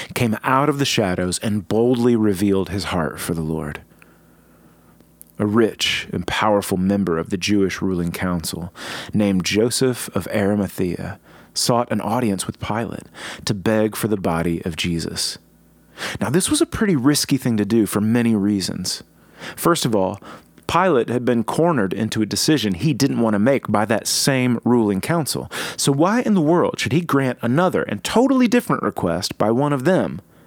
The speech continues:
concerning Jesus? Not only that, but Joseph was risking his power and position by coming out publicly against the rest of the leadership.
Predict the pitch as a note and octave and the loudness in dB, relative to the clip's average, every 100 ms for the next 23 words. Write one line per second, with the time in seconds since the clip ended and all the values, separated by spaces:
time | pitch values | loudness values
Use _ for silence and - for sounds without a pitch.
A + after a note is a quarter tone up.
0 | _ - - A#2+ - F#2 F2+ F2 - B2 | _ -14 -6 -4 -2 0 0 0 0 0
1 | E2 - - - - - _ _ _ _ | 0 -6 -8 -10 -14 -20 _ _ _ _
2 | _ - - - C#3+ F#3 G3 D3+ G2+ - | _ -20 -12 -2 0 4 4 2 0 -6
3 | - _ - - - - - - B2+ A2+ | -14 _ -20 -20 -20 -18 -18 -4 -2 4
4 | D3 D3+ - G2 - F#2 F2+ A2+ - G#2+ | 4 4 0 -2 -2 -4 0 0 0 -2
5 | G2 G2 - A2 G2+ F2+ E2 - - A2+ | -4 -6 -2 -2 0 -2 -6 -8 -2 -2
6 | G#2+ F#2+ F2+ A2 - - - - - - | -2 -2 -2 0 -2 -6 -10 -16 -20 -20
7 | - _ _ F2+ - A2+ G2+ G2 - - | -20 _ _ -8 -2 -2 0 -2 -4 -4
8 | A2+ G2+ - F#2 - F2 - A#2+ G2 - | -2 -2 -2 -4 -2 -4 -2 0 0 -4
9 | - - F2 F2+ - - - F2+ E2+ E2+ | -4 -2 2 2 0 -6 -6 -4 -4 -4
10 | D#2+ - - - | -4 -6 -8 -12